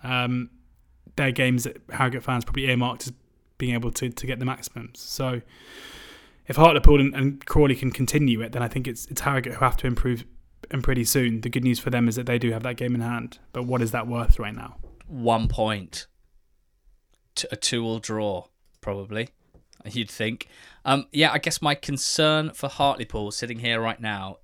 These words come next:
Speaker 2: is how much energy did they expend over the last six weeks or so, where they had that incredible run, first of draws, and then they turned those into wins. They went to Hartlepool on Saturday.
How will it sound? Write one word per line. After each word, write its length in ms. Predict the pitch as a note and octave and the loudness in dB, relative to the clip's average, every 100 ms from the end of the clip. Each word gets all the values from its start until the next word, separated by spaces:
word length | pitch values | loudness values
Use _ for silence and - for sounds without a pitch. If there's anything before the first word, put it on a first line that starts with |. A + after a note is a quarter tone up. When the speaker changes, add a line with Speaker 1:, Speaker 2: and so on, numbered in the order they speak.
| - | -4
Speaker 2:
is 460 | A#2 G2+ F#2+ - - - - _ - _ _ - | -2 -2 -6 -8 -12 -20 -20 _ -20 _ _ -18
how 500 | - C#3 C3 C3 - | -6 -2 0 -2 -6
much 480 | B2+ B2+ - - - - | -4 -4 -4 -6 -2 0
energy 640 | A#2 A#2 G2+ G#2 G2+ - - _ _ - _ - | 0 -2 -6 -6 -8 -12 -20 _ _ -20 _ -8
did 200 | B2 G#2+ | -6 -4
they 260 | A2 G#2+ | -4 -4
expend 800 | A2 G#2+ - - A#2+ G2+ F#2 F#2 - _ _ - | -4 -6 -6 -4 -6 -6 -10 -16 -20 _ _ -12
over 200 | G2+ G2+ | -10 -8
the 80 | |
last 540 | G2+ G2 F#2+ F#2+ - - - | -8 -6 -6 -8 -10 -12 -8
six 260 | - - | -8 -8
weeks 220 | A2 - | -12 -10
or 40 | A#2 | -10
so, 320 | - F2+ F2+ | -10 -10 -14
where 420 | - G#2 G2 F#2+ F#2 | -12 -10 -8 -10 -12
they 100 | G2 | -10
had 160 | G2+ - | -10 -8
that 160 | G2+ | -10
incredible 600 | G2+ - C3+ A#2 A2+ A2 | -10 -4 -4 -2 -4 -4
run, 380 | G#2+ A2 G#2+ G#2 - - - | 0 0 0 -4 -10 -20 -20
first 380 | - C#3+ C#3 - | -2 2 2 2
of 100 | A#2 | -6
draws, 520 | - C3+ C3+ C3+ B2+ | -2 2 4 2 -2
and 180 | A#2+ A2 | -6 -4
then 140 | B2+ | -2
they 100 | B2+ | -2
turned 280 | A#2+ C3+ B2+ | -2 -2 -2
those 180 | B2+ B2 | -2 -4
into 240 | A#2+ - | -6 -6
wins. 440 | A2+ C3 C3+ C3 - - - _ - | -4 -2 -2 -4 -8 -14 -20 _ -6
They 80 | |
went 140 | B2+ C#3+ | -4 -2
to 80 | C3+ | 2
Hartlepool 480 | D#3+ B2+ A#2 A#2+ | 2 2 -4 -6
on 80 | A#2 | -4
Saturday. 580 | - C3+ - F2 F2+ A2+ | -6 -6 -6 -10 -10 -12